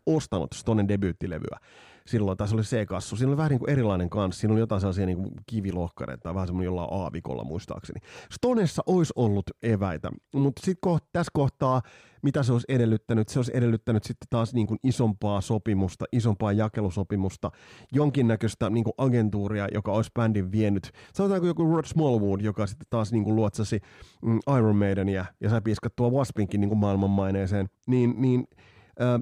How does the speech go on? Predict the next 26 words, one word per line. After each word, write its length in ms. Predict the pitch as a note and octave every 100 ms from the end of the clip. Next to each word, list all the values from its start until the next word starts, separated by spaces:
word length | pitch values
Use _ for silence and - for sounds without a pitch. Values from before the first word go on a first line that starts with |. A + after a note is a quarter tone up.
| -
jos 480 | D#3 F#3+ F#3+ - - _ _ _ _ _
esimerkiksi 560 | C3+ B2+ A2+ G#2+ G#2+ -
tässä 200 | A#2+ -
kohtaa 480 | A#2 G2 - G2+ G2+ - _ _ _ _ _ _ A2+
ö, 140 | A2+
Stone 340 | A2 B2 A2+ G#2
olisi, 280 | A2 - -
niinku, 220 | B2 G#2+ G2+
päässyt 300 | A#2+ - -
kiertämään 560 | G3 F3+ F#2+ F#2 F2 E2
enemmän? 260 | D#2+ D#2 -
Olisiko 280 | C3 -
se 80 | C3
muuttanut? 460 | A#2 G2 - C2+ - - - -
Se 100 | -
olisi, 200 | G3 A3+ - - _
se 100 | G3
olisi 120 | F#3 G#3
edellyttänyt 540 | G#3 F3+ - D#3+ C3+
muuttoa. 380 | B2+ G#2 F2+ A2
Kaikki 300 | F3+ G3 G3+
nämähän 200 | F3 E3
olisi 160 | D#3+ -
edellyttänyt, 560 | D#3+ C#3+ B2 A#2 G#2+
niinku, 200 | A#2+ G#2+
muuttoa. 560 | A2+ C3+ A2+ - -